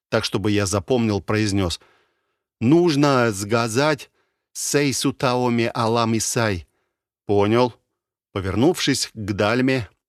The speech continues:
я положил руку на сердце и торжественно произнес: «Сэй су таоми алам Исай». После этого дариец коротко поклонился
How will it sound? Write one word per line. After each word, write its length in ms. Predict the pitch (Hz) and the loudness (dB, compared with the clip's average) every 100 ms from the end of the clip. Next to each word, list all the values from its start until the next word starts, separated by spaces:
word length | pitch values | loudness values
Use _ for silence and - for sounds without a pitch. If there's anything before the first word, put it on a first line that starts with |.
| _ _ | _ _
я 220 | 123 135 143 | -2 0 0
положил 500 | 110 104 95 110 98 | 0 0 0 0 0
руку 260 | 120 - | -2 -2
на 120 | 90 | -4
сердце 460 | 90 127 123 - 95 _ _ _ | 0 0 0 -4 -6 _ _ _
и 160 | 110 135 | -2 0
торжественно 640 | 147 127 110 113 143 139 | 0 0 -2 -2 -2 -2
произнес: 580 | 131 104 85 92 101 - _ _ _ _ _ _ | -2 -2 -2 -2 -4 -6 _ _ _ _ _ _
«Сэй 400 | - - 131 190 | -6 0 2 2
су 180 | 165 156 | 0 -2
таоми 640 | 135 139 151 165 151 110 73 | 0 2 2 2 0 -2 -4
алам 320 | 98 113 131 | -2 0 0
Исай». 440 | 113 - 113 92 - _ _ _ _ _ | -2 0 0 -2 -8 _ _ _ _ _
После 320 | 98 92 101 | -8 -4 0
этого 280 | 127 127 110 | 0 0 -4
дариец 520 | 98 113 123 135 107 | -2 -2 -2 -2 -4
коротко 480 | - 143 127 101 110 | -2 0 0 -2 -6
поклонился 840 | - 92 110 107 139 147 - 98 | -8 -6 -2 0 0 -2 -4 -6